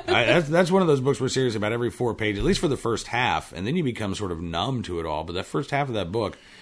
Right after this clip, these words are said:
I swear, about every four pages, I just had to stop and just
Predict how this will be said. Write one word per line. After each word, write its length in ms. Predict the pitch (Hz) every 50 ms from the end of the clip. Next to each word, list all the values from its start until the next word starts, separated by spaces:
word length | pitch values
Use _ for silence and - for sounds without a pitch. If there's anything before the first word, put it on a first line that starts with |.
| - - - - - _ - -
I 60 | 113
swear, 260 | 104 - 139 147 131
about 160 | 107 98 95
every 160 | 107 117 113
four 200 | 101 - 123 107
pages, 360 | 87 - 110 123 110 90 85 85
I 80 | 87
just 160 | 107 113 -
had 100 | 117 104
to 140 | 92 87 78
stop 600 | - - - - - 82 98 104 85 78 - - -
and 160 | 92 92 92
just 320 | 92 92 80 - - -